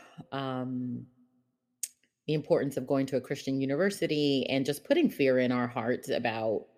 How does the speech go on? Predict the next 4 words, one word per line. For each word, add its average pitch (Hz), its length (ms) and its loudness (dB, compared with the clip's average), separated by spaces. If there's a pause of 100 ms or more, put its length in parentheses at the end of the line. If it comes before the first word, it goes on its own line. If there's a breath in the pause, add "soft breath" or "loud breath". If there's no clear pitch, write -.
(720 soft breath)
um, 123 540 2
secular 113 840 2 (360)
<laughs> - 340 0
university. 170 840 2